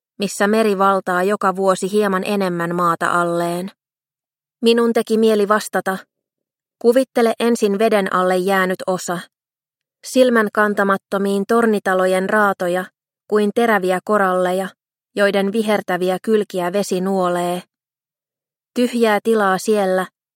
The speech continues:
missä matalammat rakennukset ovat hautautuneet aaltoihin. Rapistuvia kauppakeskuksia, joiden laakeat katot nousevat vedestä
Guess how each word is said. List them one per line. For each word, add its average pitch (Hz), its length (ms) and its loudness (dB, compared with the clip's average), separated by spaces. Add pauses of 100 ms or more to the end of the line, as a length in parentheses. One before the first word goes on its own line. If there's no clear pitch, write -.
(140)
missä 214 260 -2
matalammat 196 600 0
rakennukset 190 680 -2
ovat 196 260 -2
hautautuneet 185 840 -2
aaltoihin. 185 840 -2 (760)
Rapistuvia 214 760 2
kauppakeskuksia, 196 1040 -2 (380)
joiden 214 360 2
laakeat 220 560 0
katot 214 380 0
nousevat 202 520 0
vedestä 202 540 -2